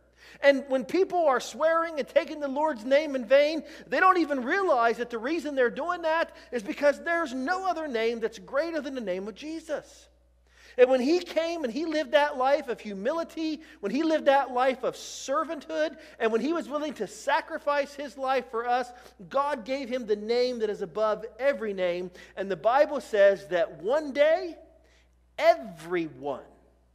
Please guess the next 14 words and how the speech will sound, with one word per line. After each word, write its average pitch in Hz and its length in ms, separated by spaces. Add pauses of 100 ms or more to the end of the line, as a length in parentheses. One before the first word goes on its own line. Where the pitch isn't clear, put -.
(720)
not 285 220
most 262 260
people, 240 300
not 233 220
some 254 260
people, 254 340
not 240 280
church - 280
people, 170 400 (680)
everyone 175 960 (680)
will 208 240
bow 247 520
before 247 420
Jesus - 720